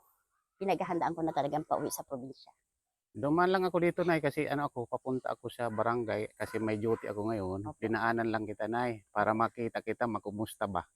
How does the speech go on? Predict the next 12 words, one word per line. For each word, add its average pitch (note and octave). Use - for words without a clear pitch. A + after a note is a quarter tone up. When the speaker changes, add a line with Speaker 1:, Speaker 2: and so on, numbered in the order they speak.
Speaker 2:
no? F#2+
Eh, F#2+
yan C3
nga, A2
nakumusta A2+
kita A#2
sa, A2
about A2
doon A2
sa A2
pag-uwi A2+
mo. G#2+